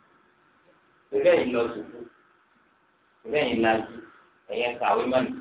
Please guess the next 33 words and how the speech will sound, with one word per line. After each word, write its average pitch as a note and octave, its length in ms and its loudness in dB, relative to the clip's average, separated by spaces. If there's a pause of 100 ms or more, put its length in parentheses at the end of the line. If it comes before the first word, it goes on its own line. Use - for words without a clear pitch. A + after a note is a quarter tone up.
(760)
Quran - 280 2
ti D#3+ 180 -2
sọ̀rọ̀ D#3 360 2
àwọn A2 260 0
ọ̀lọ́ A2 260 0
léwu, C#3 300 0 (1200)
òun A2+ 160 -2
ò G2+ 120 -4
ní A#2 160 0
mà. C#3 160 6 (1080)
Ẹ̀sẹ̀ D3 260 0
ìbá C3+ 240 2
ní C#3 160 0
mà, C#3 120 2
ẹ̀yọ́ A2 320 0
mà - 180 -2
ti - 180 -10
lọ. - 180 -10 (1600)
Ní D#3 180 -2 (180)
ayé D3+ 280 4 (140)
science E3+ 400 2
and A2 160 -4
technology C3+ 640 -2
lónìí, - 420 0 (880)
tó - 120 -10 (140)
ẹni B2 240 0
tó C3 140 -2
lọ B2 160 2
wájú B2 320 4
ló A#2+ 120 0
lọ A2 180 2
wájú. A2 280 2 (1000)
Japan, C#3 460 2